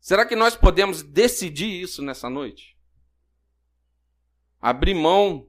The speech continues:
do nosso ego, do nosso eu. Isso aqui é um homem que tinha, <laughs> ele realmente tinha algo pra abrir mão. Às vezes nós ficamos tão preocupados, né? "Ah, não, eu não vou falar porque eu não sei falar.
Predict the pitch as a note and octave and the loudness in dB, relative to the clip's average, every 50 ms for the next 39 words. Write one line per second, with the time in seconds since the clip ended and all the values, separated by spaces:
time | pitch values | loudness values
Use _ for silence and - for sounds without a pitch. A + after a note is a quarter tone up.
0 | _ _ _ G#2+ B2 B2+ C3 C#3 D3 C#3+ - - B2+ A#2+ B2 C3+ D#3+ E3+ E3 D#3+ | _ _ _ -14 -12 -8 -6 -4 -4 -6 -6 -6 -2 0 0 2 0 0 -2 -4
1 | D3+ D3+ - _ _ _ A2+ A#2+ B2+ B2 B2+ C3 B2+ - - A#2+ A2 G#2+ A#2 C3 | -10 -20 -20 _ _ _ -14 -10 -8 -6 -4 -6 -6 -8 -12 -12 -10 -8 -8 -8
2 | D3 D#3 D3+ _ _ _ _ _ _ _ _ - C3+ C#3 - D3+ C#3+ C#3+ D#3+ F3 | -8 -10 -14 _ _ _ _ _ _ _ _ -12 -10 -6 -4 -6 -4 0 0 0
3 | F#3+ F3+ E3+ E3+ F3+ F#3+ F#3+ F3+ - G3+ - - - - F#3 F#3 G3 A3 A3 F3+ | 0 0 0 0 -2 -2 -4 -8 -14 -16 -16 -16 -14 -14 -14 -12 -12 -12 -12 -12
4 | - D3+ C3+ - _ _ _ _ _ _ - D#3 D#3+ E3 D#3 C3+ C#3 C#3+ D#3 F3+ | -12 -14 -16 -16 _ _ _ _ _ _ -8 -6 -4 -4 -2 -2 0 0 0 -2
5 | D#3+ D3+ D3 D#3 D3+ - - - - F3+ F3+ F3 D3+ C3+ C#3+ C#3+ C#3 D3 - - | -4 -6 -6 -8 -8 -12 -14 -14 -10 -6 -4 -2 0 0 0 -2 -4 -6 -6 -4
6 | D#3 D#3 D#3 D3 D3+ F3 F#3+ E3 A#2 G2 - _ _ _ _ _ _ _ _ _ | -4 -4 -4 -8 -12 -10 -10 -12 -12 -12 -16 _ _ _ _ _ _ _ _ _
7 | _ _ _ _ _ _ _ _ _ _ _ _ _ _ _ _ _ _ _ _ | _ _ _ _ _ _ _ _ _ _ _ _ _ _ _ _ _ _ _ _
8 | _ - A#2 A2+ C3 D#3+ E3 E3+ F3+ F#3 F#3 - E3+ E3 - E3+ F3 F3+ E3+ - | _ -2 -2 0 0 -2 -2 -2 -4 -4 -4 -4 -8 -8 -8 -8 -8 -8 -10 -8
9 | - F3 G3 G#3 - G3+ F3 D#3+ D3+ - - D#3 E3 F3 E3+ D#3+ D#3+ D#3 D#3+ E3+ | -6 -6 -6 -4 -4 -6 -6 -6 -6 -2 2 2 2 2 0 -2 -4 -4 -4 -2
10 | F3+ F3 F3+ F3 E3+ E3+ F#3 F3+ E3+ F#3+ F#3 - F#3 E3 D#3 D#3+ E3 E3 - - | -4 -4 -6 -10 -10 -10 -10 -10 -10 -10 -8 -4 -4 -2 -2 -2 -4 -4 -6 -10
11 | F3+ F3 F3+ F3 - - F3 E3+ - - F3 E3 C#3 B2 B2 B2+ C3 C3 _ | -12 -12 -12 -14 -14 -14 -14 -14 -10 -8 -8 -6 -6 -6 -8 -10 -12 -14 _